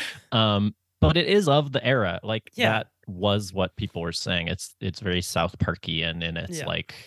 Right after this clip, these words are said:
Speaker 1: "Oh, yeah, yeah, that, we can't say that kind of thing
Speaker 2: Yeah,
Speaker 1: anymore."
Speaker 2: you,
Speaker 1: But
Speaker 2: we, <laughs> there's a reason why we're not saying it on the podcast, people. If you wanna know what they say, watch the fucking movie. <laughs>
Speaker 1: we're avoiding it. It's not great.
Speaker 2: It's really
Speaker 1: Um,
Speaker 2: bad.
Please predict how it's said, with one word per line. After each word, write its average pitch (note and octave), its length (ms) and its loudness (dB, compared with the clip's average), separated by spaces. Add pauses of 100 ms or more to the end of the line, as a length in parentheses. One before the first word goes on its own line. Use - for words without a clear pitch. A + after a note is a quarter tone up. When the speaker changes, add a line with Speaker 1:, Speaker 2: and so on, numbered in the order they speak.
(180)
Speaker 1:
"Oh, F#2 260 2
yeah, E2+ 300 -4
yeah, F2 140 -4
that, E2+ 260 -6
we F2+ 160 -4
can't - 320 -10
say - 180 -4
that - 180 -10
kind - 160 -8
of - 80 -6
thing - 140 -6
Speaker 2:
Yeah, - 60 -6
Speaker 1:
anymore." - 380 -4
Speaker 2:
you, D3 240 -6
Speaker 1:
But G#2 280 4
Speaker 2:
we, D#2 120 -12 (340)
<laughs> D#3+ 360 -18
there's G#3+ 220 4
a F#3+ 40 -2
reason G3+ 260 -2
why F3 80 2
we're E3+ 100 0
not F3 220 0
saying F#3 220 -2
it F3 120 -2
on E3 140 -2
the C#3+ 80 -8
podcast, D3+ 500 -4
people. C#3+ 240 -6
If D3 140 -6
you D#3 40 -4
wanna E3+ 180 -4
know F3 120 -2
what F3 120 -4
they E3 60 -6
say, G3+ 200 -2
watch D3 240 -6
the D#3 100 -10
fucking D#3+ 400 -8
movie. D#3+ 220 -4 (360)
<laughs> A3 360 -6
Speaker 1:
we're C3 320 2
avoiding C3 480 6
it. A#2+ 320 4
It's A2 260 -2 (360)
not A#2+ 280 2
great. E2 280 -2 (320)
Speaker 2:
It's G#2 180 4
really G#2 260 4
Speaker 1:
Um, - 40 0
Speaker 2:
bad. G#2+ 380 -12